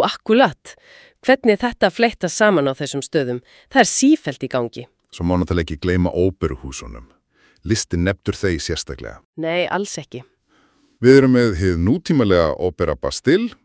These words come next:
Speaker 2: og svo auðvitað hið sögufræga glæsilega Ópera Garnier.
Speaker 1: Já, Palais Garnier. Alveg stórkostlega bygging.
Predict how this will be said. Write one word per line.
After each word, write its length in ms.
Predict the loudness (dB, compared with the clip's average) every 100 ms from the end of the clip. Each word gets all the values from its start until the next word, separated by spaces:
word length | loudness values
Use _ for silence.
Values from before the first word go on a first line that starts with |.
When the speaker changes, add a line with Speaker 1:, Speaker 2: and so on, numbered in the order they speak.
| -12
Speaker 2:
og 140 | -6
svo 220 | 0 4 4
auðvitað 480 | 2 0 0 0 0
hið 220 | -4 -4
sögufræga 600 | -2 0 0 -2 -2 -4 -4
glæsilega 520 | -4 -4 -4 -4 -4 -4
Ópera 380 | -6 -4 -6 -4
Garnier. 460 | -6 -4 -6 -8 -14 -14 -14 -4
Speaker 1:
Já, 320 | 2 4 4 0 _ _ _
Palais 460 | -6 -4 -2 -4 -4
Garnier. 440 | -4 -2 -2 -2 _ -20 -20 _ _ -10
Alveg 220 | -8 -8
stórkostlega 920 | -8 -10 -4 -4 -4 -12 -16 -12 -12 -12
bygging. 320 | -14 -14